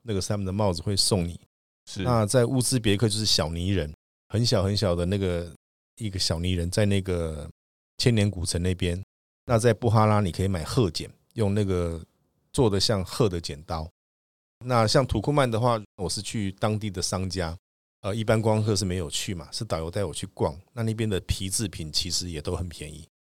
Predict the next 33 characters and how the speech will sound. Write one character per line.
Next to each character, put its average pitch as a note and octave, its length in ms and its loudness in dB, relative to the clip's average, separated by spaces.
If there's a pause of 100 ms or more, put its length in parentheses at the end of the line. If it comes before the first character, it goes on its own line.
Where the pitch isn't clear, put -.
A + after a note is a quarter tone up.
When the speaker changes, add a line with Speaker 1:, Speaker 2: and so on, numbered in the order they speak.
(140)
Speaker 1:
还 A#2+ 100 4
有 A2+ 100 6
波 B2+ 220 4
斯 A#2+ 160 0
地 A2+ 160 0
毯， D2+ 160 -8
Speaker 2:
嗯。 - 40 -14 (280)
Speaker 1:
波 C3+ 140 4
斯 A#2+ 100 0
地 B2+ 140 -2
毯 F#2+ 160 2 (220)
它 G#2 60 -10
那 G#2 120 0
边 G#2 200 4
也 F#2+ 220 -2
是 G2+ 160 -2
跟 G2 320 2 (220)
伊 G#2+ 240 2
朗 E2 200 2
吧， C#2+ 240 -10 (280)
然 F2+ 100 -4
后 G#2 120 2
跟 G#2 220 2
那 G2+ 120 4
个 E2+ 320 -2 (340)
土 G2 100 -2
库 G#2 140 2
曼 F#2+ 260 2 (380)
都 G#2 220 2
一 C#3 100 -4
个 G#2+ 100 -2
区 F#2+ 300 -2
域， F2 100 -8